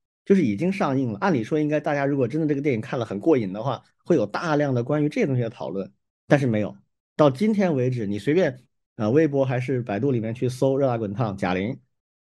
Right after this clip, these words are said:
都还是只有那几个主题，所以这个就让我觉得非常奇怪啊。这个也是我判断电影的一个屡试不爽的一个标准，就是这个话题的讨论度是集中在什么地方。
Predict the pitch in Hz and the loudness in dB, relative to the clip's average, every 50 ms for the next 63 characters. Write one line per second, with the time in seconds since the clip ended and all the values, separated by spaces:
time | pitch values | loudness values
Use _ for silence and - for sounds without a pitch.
0 | _ _ _ _ _ _ 190 196 233 202 - 113 120 127 123 123 - 123 117 95 | _ _ _ _ _ _ 2 2 2 0 -2 -2 -2 -2 -2 -2 -2 -2 0 0
1 | 107 110 104 98 - - - 82 87 - _ - - 85 85 - - - - - | -2 -2 -4 -4 -6 -10 -10 -12 -12 -14 _ -8 -6 -6 -6 -8 -12 -16 -20 -20
2 | - _ - 160 175 254 247 214 175 170 165 151 131 107 - 117 120 131 131 131 | -18 _ 0 0 2 2 2 2 2 2 2 2 0 -2 -4 -4 -4 -4 -2 -2
3 | 170 - 156 135 131 135 147 - - - - 131 135 196 208 - 78 90 117 - | -4 -2 -2 -2 -2 -4 -6 -10 -12 -4 0 0 2 2 2 0 0 -2 -2 0
4 | 233 202 147 110 98 101 - - 175 143 120 107 101 92 92 - - 185 151 143 | 2 2 2 2 0 -2 -2 -2 0 0 0 -2 -4 -4 -6 -4 -2 -2 0 0
5 | 139 151 135 123 117 117 - - 180 175 151 131 117 101 98 104 117 120 123 127 | 2 0 0 0 -2 -4 2 4 6 6 6 4 2 0 -2 -2 -2 -2 0 0
6 | 127 139 127 120 117 110 107 104 98 95 - 120 123 123 113 110 - - 185 156 | 0 0 0 0 0 -2 -4 -4 -6 -6 -2 0 0 2 2 0 2 2 2 2
7 | 160 156 127 - 95 92 98 110 117 127 127 131 156 156 170 170 147 107 - - | 2 -2 -2 -4 -4 -4 -4 -2 -2 -2 0 0 0 0 0 -2 -4 -6 -8 -10
8 | _ _ _ _ _ _ _ _ - 147 131 - 156 170 165 147 135 - - 220 | _ _ _ _ _ _ _ _ -2 -2 -2 -2 -2 -2 -2 -2 -2 -2 -2 -2
9 | 196 139 117 - - 131 135 131 127 - - 80 107 127 131 139 139 - - - | 0 0 -2 -2 -2 -2 -2 -2 -2 -4 -6 -4 -2 -2 -2 -2 -2 -4 -4 -6
10 | - - - - 113 - - 123 143 151 160 156 165 143 120 107 104 - - 85 | -8 -8 -8 -8 -8 -6 -4 -4 -2 -2 -2 -2 -2 -2 -2 -4 -6 -10 -10 -8
11 | 87 117 160 226 - - 95 - - | -6 -6 -2 -2 -2 -2 -2 -6 -12